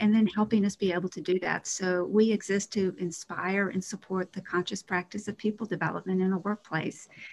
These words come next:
And there's so many great ways to do that today. Um, you can, of course, visit us on our website, A O people partners dot com, uh, um, through our LinkedIn, Catherine dot Allen. Um, we are on Twitter. I am,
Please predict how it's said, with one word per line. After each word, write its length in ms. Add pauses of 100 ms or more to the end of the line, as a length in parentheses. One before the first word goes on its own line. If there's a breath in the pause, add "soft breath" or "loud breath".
(240 loud breath)
And 140
there's 180
so 120
many 580
great 340
ways 320
to 140
do 220
that 260
today. 500 (560 loud breath)
Um, 260
you 240
can, 380
of 100
course, 300
visit 380
us 160
on 120
our 120
website, 760 (400)
A 160
O 140
people 360
partners 600 (280)
dot 220
com, 540 (400 loud breath)
uh, 40
um, 200
through 160
our 120
LinkedIn, 680
Catherine 360
dot 220
Allen. 500 (400 loud breath)
Um, 380 (400)
we 280
are 120
on 240
Twitter. 540
I 180
am, 420